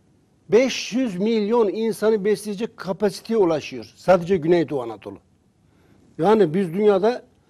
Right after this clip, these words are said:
en zengin, en verimli topraklara sahibiz. Ha, o konuya da geleceğim biraz sonra. Ama değerlendiremiyor ve ama nüfusumuz artarsa aç kalırız, açık kalırız vesaire diye.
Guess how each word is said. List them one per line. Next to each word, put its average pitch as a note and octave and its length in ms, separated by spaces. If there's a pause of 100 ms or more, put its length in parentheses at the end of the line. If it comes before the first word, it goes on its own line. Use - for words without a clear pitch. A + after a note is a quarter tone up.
(1040)
en G#3 180
zengin, F#3 600
en F#3+ 260
verimli F3+ 340
topraklara E3 580
sahibiz. F#3 680
Ha, F#3 180
o F#3 140
konuya G3 280
da C#3 60
geleceğim B2+ 400 (360)
biraz D#3 160
sonra. A3+ 240 (1000)
Ama F#3 220
değerlendiremiyor F3+ 720 (100)
ve G#3+ 260 (120)
ama B3+ 200
nüfusumuz B3+ 540
artarsa B3+ 400
aç A#3+ 200
kalırız, C4 340
açık G#3+ 280
kalırız A#3+ 380
vesaire G#3+ 360
diye. B3 200